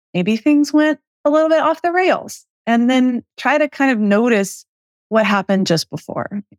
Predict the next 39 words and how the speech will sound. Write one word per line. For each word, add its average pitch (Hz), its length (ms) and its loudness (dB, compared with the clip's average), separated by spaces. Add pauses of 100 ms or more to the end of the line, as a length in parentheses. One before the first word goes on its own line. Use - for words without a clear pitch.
(140)
Did 262 180 0
your 320 140 2
face 370 340 -2
feel 196 220 0
hot? - 280 -6 (360)
Did 175 140 0
your 240 100 2
heart 277 320 -2
start - 280 -4
to 196 80 -6
pound? - 480 -8 (440)
Was 208 180 -2
there 233 180 2
a 226 60 -2
particular 269 800 0
way 240 160 2
that 226 180 0
someone 208 300 2
spoke 214 340 -2
to 208 100 -2
you 180 160 4
that, 156 300 0
that 175 140 0
set - 260 -2
you 190 180 2
off? - 480 -4 (540)
So 196 420 0
keeping 320 400 0
track 208 300 -2
of 220 80 -2
those 180 200 -2
triggers, 202 560 -2
either 175 240 0
by - 260 -8 (200)
writing 254 300 0
them 233 140 2
down 208 380 2
or 175 140 -2
just 196 300 -6